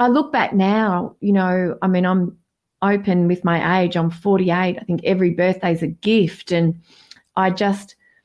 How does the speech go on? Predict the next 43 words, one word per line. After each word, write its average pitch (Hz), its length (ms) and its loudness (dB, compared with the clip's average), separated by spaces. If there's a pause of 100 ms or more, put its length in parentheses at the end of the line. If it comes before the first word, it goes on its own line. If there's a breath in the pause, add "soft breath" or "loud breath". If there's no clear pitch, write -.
(260)
I 233 180 2
live 214 280 2
this 196 240 -2
rich 214 680 -2
life. 180 480 0 (120)
I 175 560 0 (300)
have 190 140 0
a 185 60 2
lot 233 260 2
of 233 80 2
happiness 220 500 0
in 214 80 2
my 196 120 2
life. 190 340 2
I'm 170 300 0
very 214 340 2
accepting - 460 -4
of 165 120 -6 (180)
all 220 260 4
of 202 160 -2
life's 165 400 -2
ups 175 200 -6
and 175 80 0
downs. 175 240 0
I 156 80 0
don't 156 140 0
have - 140 -6
to 139 80 -4
like 208 380 -2
them. 269 340 0 (560 soft breath)
I'm 202 80 -2
very 190 160 2
accepting 220 560 0
of 190 100 0
what, 180 320 0 (760)
you 196 80 2
know, 175 300 2
life 185 340 0
throws 180 320 2
at 214 80 0
us 269 200 0
as 170 120 0
humans. 190 680 2